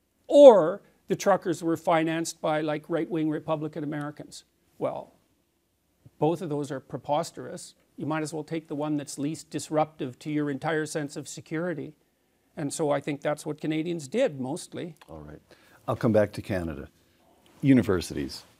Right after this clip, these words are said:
Speaker 2: Jordan Peterson in the National Post this past March, quote, "I'd envisioned teaching and researching at the University of Toronto full-time until they had to haul my skeleton out of my office."
Speaker 1: Yeah, yeah.
Speaker 2: Instead, you retired. Why?
Speaker 1: Yeah.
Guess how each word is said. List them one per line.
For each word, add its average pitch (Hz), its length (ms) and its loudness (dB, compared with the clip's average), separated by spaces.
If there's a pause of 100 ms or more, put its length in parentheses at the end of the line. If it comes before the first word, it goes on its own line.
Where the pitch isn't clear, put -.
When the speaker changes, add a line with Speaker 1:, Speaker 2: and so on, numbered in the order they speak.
(140)
Speaker 2:
Jordan 127 300 2
Peterson 107 400 0
in 92 100 -2
the 90 80 -2
National 98 320 -2
Post 104 360 -2
this 131 180 -2
past 101 320 0
March, - 420 -8 (300)
quote, - 340 -2 (580)
"I'd 107 160 0
envisioned 127 600 2
teaching 160 480 -2
and 92 200 -6
researching 127 540 0
at 90 80 -2
the - 80 -10
University 131 580 -2
of 101 80 -4
Toronto 113 400 0
full-time 151 720 -2 (460)
until 104 280 -2
they 98 120 2
had 98 140 4
to 92 100 -2
haul 143 360 8
my 147 160 4
skeleton 113 680 0
out 101 140 2
of 101 80 -4
my 95 140 -2
office." - 580 -8 (1000)
Speaker 1:
Yeah, 143 320 -10
yeah. 143 280 -12 (240)
Speaker 2:
Instead, 101 400 -4
you 98 100 -6
retired. 73 540 -6 (840)
Why? - 300 -6
Speaker 1:
Yeah. 143 100 -10